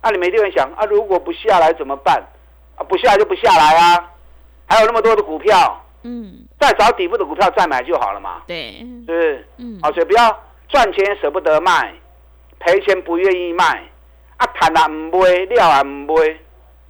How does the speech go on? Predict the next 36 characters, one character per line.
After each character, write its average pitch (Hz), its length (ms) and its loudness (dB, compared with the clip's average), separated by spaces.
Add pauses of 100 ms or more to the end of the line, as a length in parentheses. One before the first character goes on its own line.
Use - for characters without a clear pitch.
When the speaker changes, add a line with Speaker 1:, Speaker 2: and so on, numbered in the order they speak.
(540)
Speaker 1:
啊， 170 100 -6
什 165 100 -8
么 143 60 -10
时 151 80 -2
候 143 80 0
卖？ 131 320 -4
Speaker 2:
嗯。 190 440 -20 (520)
Speaker 1:
最 190 100 0
后 180 60 2
就 180 100 -2
是 180 60 -2
套 165 180 0
牢 139 140 2
一 139 40 -4
条 131 140 0
路 127 200 -4
而 107 60 -6
已 101 120 -14
啊， 82 280 -14
是 247 40 -18
不 - 0 -
是？ 104 300 -12
Speaker 2:
是。 - 240 -18 (1000)
Speaker 1:
台 196 200 2
办 226 340 0 (260)
创 226 260 0
历 226 180 -4
史 147 140 -14
新 180 280 -6
高， 170 360 2 (440)
涨 151 120 -2
了 160 100 -4
快 190 280 2
四 180 120 -12
十 135 180 -18
趴， 139 280 -4